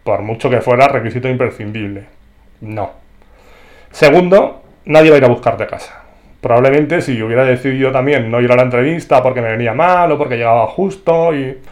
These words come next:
o quería ir a casa a arreglarme, nunca hubiera entrado, eh, allí por, sin ser, o hubiera sido uno más también de los que iban arregladitos, iguales. Al ir de esa, de esa forma o con esas pintas, quizá llame un poco la atención,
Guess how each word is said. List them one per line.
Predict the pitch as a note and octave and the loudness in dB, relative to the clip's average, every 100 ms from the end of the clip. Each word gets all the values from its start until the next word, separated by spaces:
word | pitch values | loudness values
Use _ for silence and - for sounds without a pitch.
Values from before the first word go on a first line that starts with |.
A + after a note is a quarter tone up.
| - | -8
o | B2 | -4
quería | C#3 | 0
ir | B2+ | 2
a | - | 2
casa | B2+ B2+ | 0 0
a | |
arreglarme, | A#2+ A#2+ C#3+ F3+ F3+ F3+ | -2 2 4 4 2 -2
nunca | D3 C3+ D3 | -2 0 0
hubiera | C#3 C#3 | 0 -2
entrado, | C3+ D3 D3+ F#3+ - - - - - - - - | 2 2 4 0 -6 -20 -20 -20 -20 -20 -20 -18
eh, | - C3 B2 A#2+ A#2 - E3 A#2+ C#3+ | -10 -6 -4 -4 -8 -12 -16 -6 -4
allí | A2+ D#3+ F#3 | -2 -2 -4
por, | F#3+ A#2 A2+ | -4 -4 -4
sin | - - C3+ B2+ | -8 -12 -8 -4
ser, | C#3+ D3 D#3+ - - | 2 2 0 -10 -8
o | A#2+ A2+ | 0 0
hubiera | B2+ B2 B2+ C3+ | 2 2 4 4
sido | C#3 C#3+ C#3+ | 4 4 6
uno | C#3 C3 | 6 6
más | D#3 D#3 | 4 4
también | D3 C#3 D3 F3+ C3+ A#2+ | 2 2 0 -2 -8 -6
de | A#2 | -6
los | A2 G#2 | -4 -6
que | - A#2 | -6 -4
iban | A#2+ A#2+ A#2+ | 0 0 0
arregladitos, | B2+ C3 C#3+ D#3+ - F3+ F3 C#3 | 0 0 0 -4 -4 -2 -2 -2
iguales. | B2 B2 G#2+ - - | 0 0 -2 -10 -10
Al | C3+ B2 | -6 -4
ir | C3 C3 | -2 -2
de | C3 | 0
esa, | C#3 C#3+ B2+ - - - - | 0 0 -2 -6 -20 -20 -18
de | C3+ C3 | -10 -8
esa | C#3 D3 C#3 | -4 -4 -2
forma | - C#3 C#3 C#3 | 2 2 2 0
o | B2 | 0
con | B2 | -2
esas | B2 B2 | -4 -6
pintas, | D3 C#3+ C#3+ D#3 - - - - - - | -8 -8 -8 -10 -12 -20 -20 -20 -20 -18
quizá | A#2+ C3 | -6 -2
llame | B2+ C3 | 0 -2
un | C3 | -2
poco | C#3 C3 B2+ | -2 0 0
la | B2 | -2
atención, | B2 A#2 B2+ C3 C#3 | -4 -6 -6 -6 -8